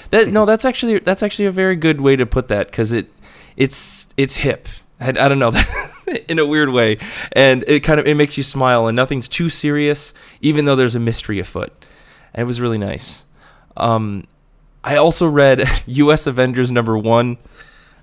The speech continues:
and I kind of, I kind of wonder why I did.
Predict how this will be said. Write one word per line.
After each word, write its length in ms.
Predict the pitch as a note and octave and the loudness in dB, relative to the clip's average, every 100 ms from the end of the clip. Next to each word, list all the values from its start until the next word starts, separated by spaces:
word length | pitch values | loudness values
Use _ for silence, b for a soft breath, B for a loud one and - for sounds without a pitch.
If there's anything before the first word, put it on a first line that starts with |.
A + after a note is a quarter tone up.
| - | -6
and 180 | - C#3+ | -2 0
I 140 | D3 D#3 | -2 -4
kind 280 | - - E3+ | -4 -2 0
of, 120 | D#3+ - - | -2 -6 -12
I 200 | - - | -16 -14
kind 220 | - - D#3+ | -12 -8 -6
of 80 | D3 | -4
wonder 240 | C#3 B2 | -4 -4
why 420 | A#2 A2 A2+ A2+ | -4 -2 0 0
I 120 | G#2+ | -2
did. 380 | G#2 A2 A2 A2 | -2 0 0 -2